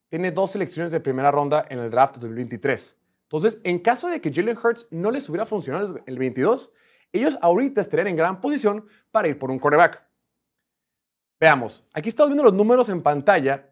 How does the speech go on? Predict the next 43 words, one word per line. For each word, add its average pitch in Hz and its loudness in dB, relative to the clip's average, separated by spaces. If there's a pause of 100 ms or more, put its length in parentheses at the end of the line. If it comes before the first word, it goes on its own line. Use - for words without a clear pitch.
(140)
de 143 -2
la 151 2
primera 151 -2
temporada 147 0
de 127 -8
Jalen 135 -4
Hurts 147 -4
como 143 -6
titular, 120 -4
que 120 -10
fue 175 0
el 185 0
dos 151 -2
mil 147 -4
veintiuno. 143 -4 (400)
En 175 -2
porcentaje 202 2
de 233 2
pases 196 0
completos, 208 -2
fue 160 -2
el 165 -2
número 185 -2
veinticinco 156 -4
de 156 0
la 131 -2
liga. 107 -6 (340)
Yardas 185 0
aéreas, 214 0
número 175 -4
veintiuno. 147 -2 (220)
Yardas 147 0
terrestres, 190 2
número 107 -8
veintidós. 147 2 (320)
Touchdowns 202 0
por 156 0
aire, 196 2 (440)
número 127 -2
veintiséis. 139 0 (480)
Touchdowns 170 0
por 143 -2
tierra, 170 0